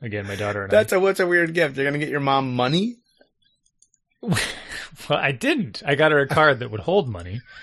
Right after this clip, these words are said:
Speaker 1: So instead, my daughter and I went on, went, you know, we searched it up on the internet, and we printed a million dollar bill
Speaker 2: Oh, nice.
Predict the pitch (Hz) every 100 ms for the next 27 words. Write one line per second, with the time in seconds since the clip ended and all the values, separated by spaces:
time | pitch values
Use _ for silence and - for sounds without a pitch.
0 | - - 139 - 185 190 160 143 131 135
1 | 131 120 117 113 117 113 107 - 123 131
2 | 127 214 185 120 113 120 - 139 156 135
3 | 120 120 104 107 156 185 123 135 - _
4 | _ _ _ 135 131 135 - 160 143 135
5 | 131 135 139 135 127 113 110 104 98 135
6 | 147 143 127 107 127 - -